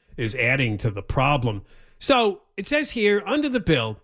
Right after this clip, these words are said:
if evidence is found that a mental health disorder or substance use disorder is placing or will place a person's physical or mental health at substantial risk of serious harm, crisis teams and mental health providers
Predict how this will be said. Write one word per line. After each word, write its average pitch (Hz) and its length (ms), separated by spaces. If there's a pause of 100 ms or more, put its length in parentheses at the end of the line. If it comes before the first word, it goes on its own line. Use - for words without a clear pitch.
(260)
if 147 180
evidence 262 440
is 233 160
found 139 360
that 123 60
a 120 40
mental 180 320
health 180 220
disorder 170 380
or 123 60
substance - 600
use 175 220
disorder 160 380
is 127 100
placing 196 420
or 139 80
will 175 160
place 170 380 (260)
a 139 100
person's 147 480
physical 220 380
or 156 60
mental 196 360
health 175 240
at 139 120
substantial 240 680
risk 202 260
of 131 120
serious 285 340
harm, 202 360 (440)
crisis 277 560
teams 254 360
and 208 100
mental 240 300
health 240 260
providers 131 640